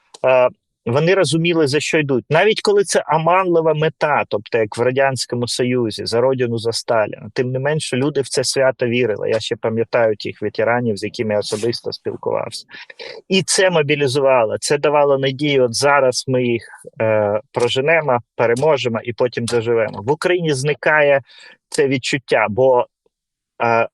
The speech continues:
відчуття того, що ми йшли неправильним шляхом, воно ж хронічне в Україні. І...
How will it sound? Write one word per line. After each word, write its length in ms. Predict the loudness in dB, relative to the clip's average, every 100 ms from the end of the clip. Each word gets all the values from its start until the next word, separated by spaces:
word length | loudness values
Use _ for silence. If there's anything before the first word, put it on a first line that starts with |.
| -6
відчуття 420 | -6 -4 -2 0 2
того, 180 | 2 0
що 160 | -2
ми 80 | -4
йшли 260 | -4 -2 -2
неправильним 500 | 0 0 0 0 -4
шляхом, 360 | -6 -2 -2
воно 160 | 0 -2
ж 120 | -2
хронічне 600 | 0 0 0 -2 -4 -4
в 60 | -4
Україні. 540 | -4 -4 -4 -6 -14 _ -20 -20 _ _ _
І... 500 | 0 4 4 4 4